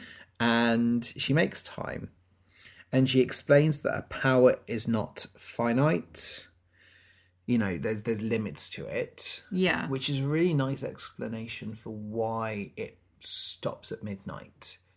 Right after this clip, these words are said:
Speaker 1: It's kind of like, "I can borrow this for this period of time.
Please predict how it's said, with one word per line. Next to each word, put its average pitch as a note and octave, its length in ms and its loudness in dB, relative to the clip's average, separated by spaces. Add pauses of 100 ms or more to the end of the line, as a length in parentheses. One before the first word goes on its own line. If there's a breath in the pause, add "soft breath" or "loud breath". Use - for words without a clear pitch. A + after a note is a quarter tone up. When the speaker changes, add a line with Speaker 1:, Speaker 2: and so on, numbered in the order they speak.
Speaker 1:
It's F#2 140 -8
kind G#2+ 160 -6
of G2+ 80 -8
like, F2+ 300 -8
"I G#2+ 100 -4
can G2+ 240 -4
borrow A#2 480 2
this D2 460 -6
for - 100 -14
this G2+ 240 -6
period G2 380 -6
of F#2 100 -12
time. A#2 760 -4